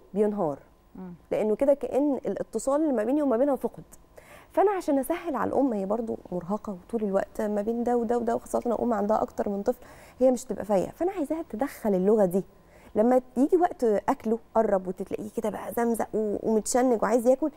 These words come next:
Speaker 1: أنت عايز تاكل؟ أنت جعان؟ مع التكرار. أم تقولي أنا لو قلت ست شهور على سنة مثلًا يقول لي أنا عايز آكل، أقول لا لا مش هيقول على سنة، بس هيقول لك على سنة ونص، هيقول لك على سنتين. كل ما ابتدينا بدري كل ما الطفل هيتكلم بدري.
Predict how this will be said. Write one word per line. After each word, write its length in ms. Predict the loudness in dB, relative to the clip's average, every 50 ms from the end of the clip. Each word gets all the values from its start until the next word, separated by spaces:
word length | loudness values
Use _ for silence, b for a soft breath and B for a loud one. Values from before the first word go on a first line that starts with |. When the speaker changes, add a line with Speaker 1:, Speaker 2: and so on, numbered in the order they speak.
| B B B B -4 0
Speaker 1:
أنت 100 | 0 0
عايز 180 | 0 -2 -2
تاكل؟ 320 | -2 -4 -2 -2 -2 -4 -4 -8 -14 _ _ _ _ _ _ _ 0
أنت 140 | 2 4 4
جعان؟ 440 | 4 2 2 0 0 2 0 0 -2 -6 -10 -12
مع 160 | -10 -10 -10
التكرار. 540 | -12 -8 -6 -6 -2 0 2 2 2 2 0 -4 -6 -2
أم 100 | -2 -2
تقولي 280 | 0 -2 -2 -2 -2 0
أنا 100 | 0 0
لو 120 | 0 0
قلت 160 | 0 -2 -4
ست 280 | -2 -2 -4 -2 -2 -4
شهور 340 | -6 -2 2 2 2 2 B B B B B -2
على 180 | 0 2 2
سنة 240 | 2 2 2 2 2
مثلًا 180 | 2 0 0 0
يقول 120 | 0 0
لي 40 | 0 0
أنا 80 | 0
عايز 200 | 0 0 0 0
آكل، 180 | -2 -4 -4 -6
أقول 180 | -8 -6 -6 -6
لا 140 | -4 -4 -6
لا 80 | -8 -8 -10
مش 140 | -8 -6 -4
هيقول 160 | -2 -2 -2
على 160 | -4 -6 -4
سنة، 240 | -4 -4 -4 -4 -6 B B B B B B B
بس 120 | -8 -4 0
هيقول 140 | 0 2 2
لك 100 | 0 -2
على 100 | -6 -8
سنة 180 | -8 -6 -6
ونص، 360 | -6 -8 -10 -12 -14 -16 -16 b b b b -2
هيقول 120 | 0 2
لك 100 | 2 2
على 120 | -2 -4 -6
سنتين. 360 | -4 -6 -6 -6 -6 -6 -8 -10 -14 -10 _
كل 400 | 2 4 4 4 4 4 2 0
ما 120 | -2 -4
ابتدينا 600 | -6 -8 -8 -8 -2 0 2 2 2 2 0 0
بدري 400 | 2 0 0 2 0 -2 -2 -4 b b b b b b b b 2
كل 280 | 4 4 6 4 4
ما 100 | 0 -4
الطفل 320 | -6 -6 -6 -6 -6 -6 -8
هيتكلم 440 | -8 -10 -6 -6 -4 -4 -4 -6 -6
بدري. 280 | -8 -10 -14 -16 -20